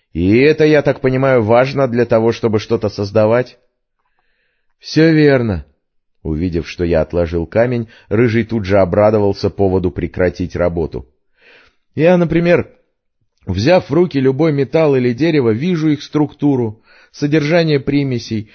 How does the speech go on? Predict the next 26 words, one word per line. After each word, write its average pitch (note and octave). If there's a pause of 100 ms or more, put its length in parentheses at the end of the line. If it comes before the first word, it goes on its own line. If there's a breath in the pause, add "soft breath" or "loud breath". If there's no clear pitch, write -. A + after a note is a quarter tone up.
(160 soft breath)
для C#3
какого D#3
оружия C#3+
или C3+
брони C3
они B2
лучше A#2
подойдут, G#2+ (260 soft breath)
могут D3
ли C3+
усилить C3
какие-то A#2+
боевые B2
способности". G#2 (1040)
"А F#2
если A2+
я A#2
буду A#2+
просто A#2+
делать, G#2
а D#2+
ты G2
потом F2
скажешь, E2+
что -
получилось?" D#2